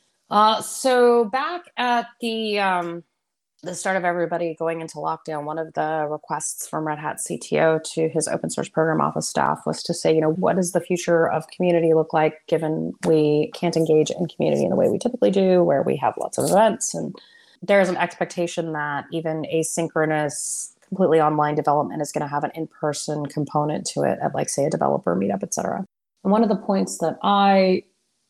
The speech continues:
thought to be true was that the, the changes in the world due to covid were going to make people far more aware of their existence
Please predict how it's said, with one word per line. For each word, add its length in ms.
thought 460
to 120
be 140
true 440
was 340
that 300
the, 640
the 160
changes 460
in 120
the 60
world 400
due 320
to 540
covid 640
were 240
going 580
to 340
make 300
people 540
far 520
more 440
aware 1040
of 160
their 320
existence 1120